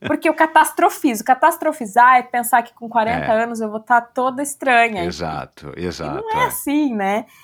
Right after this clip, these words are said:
Speaker 1: É... a maternidade mudou muito o meu corpo, assim. E eu gosto de falar isso, porque eu sou muito pequena e eu sou magra. Eu tenho facilidade de ser magra. Aí as meninas me olham e falam, "Ai, nem parece que você é mãe." Gente, parece. Tem flacidez de pele para todos os lugares. É que eu não mostro.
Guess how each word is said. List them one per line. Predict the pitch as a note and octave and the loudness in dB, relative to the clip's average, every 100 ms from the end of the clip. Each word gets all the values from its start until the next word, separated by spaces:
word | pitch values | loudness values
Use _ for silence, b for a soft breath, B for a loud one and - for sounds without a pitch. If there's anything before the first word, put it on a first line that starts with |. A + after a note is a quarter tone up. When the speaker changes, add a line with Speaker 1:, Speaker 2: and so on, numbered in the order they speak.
| b b _ - | b b _ -6
Speaker 1:
É... | F#3+ F#3 F3+ F3+ F3 E3+ E3 _ _ _ _ _ _ _ _ _ _ _ _ | -2 0 -2 -2 -2 -4 -8 _ _ _ _ _ _ _ _ _ _ _ _
a | G#3+ | 2
maternidade | A3 A#3+ C#4+ C#4 B3 B3+ D4+ | 2 2 0 2 4 4 4
mudou | C#4 B3 C4+ F4+ | -4 -2 0 0
muito | B3 A#3+ D5 G4+ | -2 -4 -6 -6
o | |
meu | B3+ G#3+ G#3+ | -2 -2 -2
corpo, | - F#3+ G3+ - F#3 | -2 0 0 -2 -8
assim. | F#3 F#3+ F#3 A#3+ - _ - | -6 -6 -8 -8 -14 _ -10
E | F#3+ | -4
eu | G#3 | -2
gosto | A3+ C4+ - | 2 4 4
de | - | 0
falar | G#3 F3 E3 | 2 4 2
isso, | E3 - | -4 -10
porque | F3+ A#3 | -14 -12
eu | A3 A3+ | -10 -8
sou | D4 | -6
muito | C4+ D#4+ - | -6 -8 -10
pequena | D4+ - B3+ B3+ | -12 -6 -4 -4
e | |
eu | B3 | -4
sou | - C#4+ | -2 0
magra. | A#3 F#3+ F3+ F3+ F3 | 4 4 2 -4 -10
Eu | |
tenho | E3+ B3+ C4 | -8 -8 -8
facilidade | B3+ - B3+ G#3+ A3 A3+ | -12 -12 -4 4 4 4
de | G#3+ | -4
ser | - G#3 | -8 -6
magra. | F#3+ D#3+ E3+ - b b b b | -4 -4 -6 -14 b b b b
Aí | A#3 | 2
as | A#3 | 2
meninas | B3 A#3+ G#3+ | -2 -4 -4
me | G3 G3 | -2 2
olham | A3 G#3+ | 4 4
e | A3 | 0
falam, | B3 B3+ | 0 4
"Ai, | D4+ E4 D#4+ D#4 D4+ b - | 6 6 4 2 -4 b -10
nem | D4 | -4
parece | D4 C#4 C#4 | -2 -2 -2
que | C4+ | -6
você | C#4 | -2
é | C4 | 0
mãe." | A3+ A3+ | 0 -4
Gente, | A3 G#3+ | -6 -2
parece. | B3 B3+ G3 F#3+ | 2 4 2 -2
Tem | A3 | -6
flacidez | A3 A3 - G3+ G3+ | -4 -4 -4 -8 -8
de | |
pele | G#3 G#3 G3+ | -4 -4 -2
para | G3+ G3+ | -6 -4
todos | - E4 E4 | -2 -2 -2
os | D#4 | -4
lugares. | D#4 F#3 D3+ D#3+ D#3+ | -2 -2 -4 -6 -10
É | E3+ | -6
que | |
eu | A3 | -6
não | A#3+ | -4
mostro. | C#4+ D3+ - - | -6 -6 -8 -18